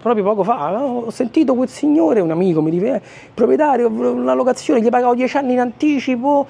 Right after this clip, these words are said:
a un prezzo anche un po' elevato, purché poi mi dia la facoltà di subblocare, perché adesso gli faccio tutta sta situation."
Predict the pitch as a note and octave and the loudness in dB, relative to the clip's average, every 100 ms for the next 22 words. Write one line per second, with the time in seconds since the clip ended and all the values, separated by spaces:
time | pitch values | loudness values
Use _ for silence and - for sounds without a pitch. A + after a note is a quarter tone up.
0 | - - - - A3 A3+ C4 C4+ C4 B3+ | -8 -20 -14 -4 -2 0 -2 0 -2 -2
1 | A3+ C4+ C#4 C#4 D#4 D4 A#3+ A#3+ - C4 | 0 0 0 2 2 2 0 -2 -2 -2
2 | C4 B3 A#3 A#3+ G#3+ A3+ B3 B3 A3 A3+ | 0 0 0 0 0 -2 -2 -2 -2 -2
3 | G#3 B3+ C#4 C4 A3 - A#3+ A#3+ - A3+ | -2 -2 2 2 2 0 2 2 2 0
4 | A3 - A#3+ - A3+ - A#3 B3 C4 A#3 | 0 -2 -4 -2 -6 -4 -2 0 0 -2
5 | - G3+ | -4 -6